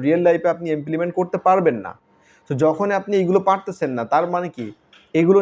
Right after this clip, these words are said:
নিয়ে তো আপনার ওভারলোড করার কোনো মানে নাই, ওভার থিঙ্কিং করারও কোনো বিষয় নাই। আপনি যেটা করবেন, আপনার যে পারপাস আছে, আপনার যে গোল আছে, টার্গেট আছে, আপনার যে জব আছে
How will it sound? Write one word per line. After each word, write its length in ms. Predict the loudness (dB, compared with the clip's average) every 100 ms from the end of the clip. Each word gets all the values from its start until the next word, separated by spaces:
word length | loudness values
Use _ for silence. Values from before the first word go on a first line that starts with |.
| 4
নিয়ে 120 | 0
তো 60 | 0 0
আপনার 160 | 4 4
ওভারলোড 400 | 4 4 2 0 0
করার 160 | -2 0
কোনো 100 | -2 -2
মানে 160 | -2 -2 -6
নাই, 100 | -8 -14 -12 0
ওভার 160 | 2 2 0
থিঙ্কিং 240 | -4 -2 0
করারও 240 | 2 0 0 -4
কোনো 120 | -6 -6
বিষয় 240 | -4 -6 -6
নাই। 100 | -8 -14 _ -20 -10 -4
আপনি 120 | -2 0
যেটা 140 | 2 2 2
করবেন, 320 | 2 2 -2 -4 -14 _ _ -8 0 0
আপনার 280 | 0 -2 -2 -2
যে 60 | 2
পারপাস 300 | 2 2 -2 -4
আছে, 180 | -4 -6 -6 -6 -6
আপনার 200 | 0 0 2
যে 80 | 2 4
গোল 140 | 4 4
আছে, 100 | 0 0
টার্গেট 280 | 0 0 -4 -4
আছে, 100 | -4 -4
আপনার 200 | -2 -4 -4
যে 60 | 0
জব 180 | 2 2 0
আছে 180 | -4